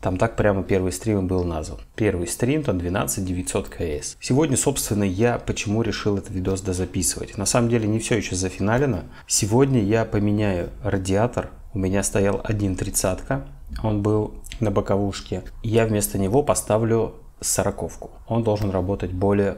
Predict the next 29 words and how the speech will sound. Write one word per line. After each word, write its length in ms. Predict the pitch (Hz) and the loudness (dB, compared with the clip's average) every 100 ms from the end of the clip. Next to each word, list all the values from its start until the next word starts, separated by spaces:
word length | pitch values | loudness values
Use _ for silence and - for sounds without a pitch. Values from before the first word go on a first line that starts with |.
| - | -6
лучше. 440 | 107 101 95 - - - - - - | -4 -2 -2 -6 -10 -12 -14 -14 -4
И 40 | 156 | -2
еще 220 | 143 135 | 2 4
есть 160 | 123 - | 4 2
кое-какие 400 | 117 104 - 101 | 0 0 -2 0
дополнения. 420 | 95 110 151 160 | 0 0 2 0
Сейчас 260 | - 113 - | -2 -6 -4
я, 40 | |
в 40 | |
принципе, 520 | - 107 - - 90 87 - | -4 -4 -4 -4 -4 -4 -10
о 120 | - 98 | -2 0
них 340 | 107 110 - - - | 0 -2 -10 -20 -8
вам 280 | 104 104 92 | 2 4 4
и 40 | |
расскажу. 400 | 90 - - 87 - - - - | 0 -4 -6 -8 -10 -20 -20 -6
Погнали. 340 | 98 113 147 - - - | -4 -2 -4 -8 -16 2
Сейчас, 260 | - 120 | 4 6
собственно, 340 | 139 - - 107 | 6 4 2 2
все 220 | - 110 | 4 2
вот 100 | 101 | 2
в 20 | |
таком 300 | 107 - 104 | -2 0 0
вот 120 | 98 | 0
состоянии. 680 | 95 - 101 98 101 127 156 - - - | 0 0 2 4 4 2 -2 -8 -18 -4
Я 200 | 104 104 | 0 2
уже 180 | 104 98 | 2 2
готов 320 | 110 110 101 | 2 2 0
заливать 460 | 98 95 95 90 - | 0 2 2 0 0
воду. 320 | 98 98 | 0 0